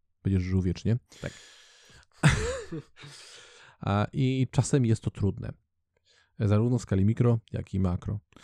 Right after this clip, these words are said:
Speaker 1: Ale jeżeli tylko jesteś w stanie przetrwać to czekanie, bo na przykład mówisz sobie, o, stoję na mrozie, ale jestem cierpliwy, więc nie będę się ubierał i poczekam jeszcze chwilę na tym balkonie. Jestem w końcu dziewczyną pewnego rosyjskiego streamera. To,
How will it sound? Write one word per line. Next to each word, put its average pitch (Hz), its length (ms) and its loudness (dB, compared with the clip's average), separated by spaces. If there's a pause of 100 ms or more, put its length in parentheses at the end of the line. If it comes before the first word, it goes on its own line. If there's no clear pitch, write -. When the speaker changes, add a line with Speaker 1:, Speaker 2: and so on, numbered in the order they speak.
(220)
Speaker 1:
Ale 120 420 2 (960)
jeżeli 147 300 6
tylko 143 280 2
jesteś 113 200 4
w - 40 -10
stanie 107 240 2
przetrwać - 680 -6
to 104 100 -4
czekanie, 92 460 -2 (1120)
bo 98 140 -2
na 95 60 0
przykład 104 240 -2
mówisz 95 220 -4
sobie, 98 200 -2
o, 113 140 2
stoję 110 240 2
na 101 100 2
mrozie, 107 320 4
ale 98 320 0
jestem 110 240 -2
cierpliwy, 120 380 0
więc 104 140 -2
nie 104 60 0
będę 104 140 0
się 104 100 0
ubierał 95 300 0
i 90 60 -4
poczekam 101 340 -4
jeszcze 92 180 -4
chwilę 90 240 -4
na 85 80 -4
tym 92 160 -6
balkonie. 95 440 -4 (680)
Jestem 90 280 -6
w 87 40 -10
końcu 95 200 -2
dziewczyną 95 360 -2
pewnego 95 320 -2
rosyjskiego 92 480 -4
streamera. 101 460 -4 (1400)
To, 120 540 2